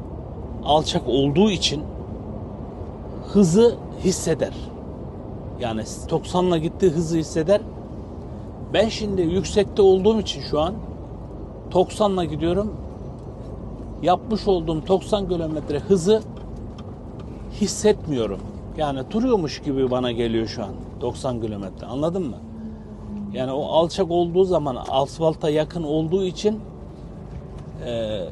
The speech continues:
hızı hisseder yani. Ama ben onu hissedemem yüksek olduğu için. Bir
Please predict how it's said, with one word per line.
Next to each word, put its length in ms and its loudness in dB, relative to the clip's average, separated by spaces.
hızı 260 6
hisseder 560 2
yani. 340 0
Ama 220 -2
ben 120 4
onu 200 0
hissedemem 640 0
yüksek 340 -4
olduğu 220 0
için. 280 -4
Bir 220 0